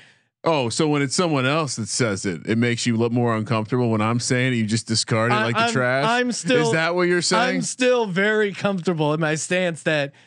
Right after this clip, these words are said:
Speaker 2: Daniel Jones is not a good
Speaker 1: Well,
Speaker 2: quarterback.
Speaker 1: our guest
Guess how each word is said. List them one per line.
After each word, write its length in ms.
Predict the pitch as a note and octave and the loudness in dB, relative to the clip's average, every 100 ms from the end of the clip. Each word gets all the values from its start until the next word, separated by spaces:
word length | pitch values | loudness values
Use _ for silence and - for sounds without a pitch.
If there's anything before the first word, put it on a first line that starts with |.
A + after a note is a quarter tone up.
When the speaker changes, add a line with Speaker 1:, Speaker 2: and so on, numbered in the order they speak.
| _ _ | _ _
Speaker 2:
Daniel 360 | E3+ E3 D#3+ D#3+ | -2 0 0 -2
Jones 640 | D#3 C#3 B2+ A#2+ A#2 - | 0 0 0 -2 -6 -6
is 180 | D#3+ B2 | -4 -2
not 320 | B2+ B2 A#2+ - B2+ | 0 0 -2 -8 -6
a 120 | A#2+ | -4
good 240 | B2 A2+ | -2 0
Speaker 1:
Well, 220 | B2+ A2 G2 | 0 0 -2
Speaker 2:
quarterback. 380 | B2 F2+ - | -6 -6 -6
Speaker 1:
our 320 | A2 B2 D3 E3+ | -2 0 2 0
guest 580 | B2 F2+ G2 - - | -2 -2 -4 -8 -12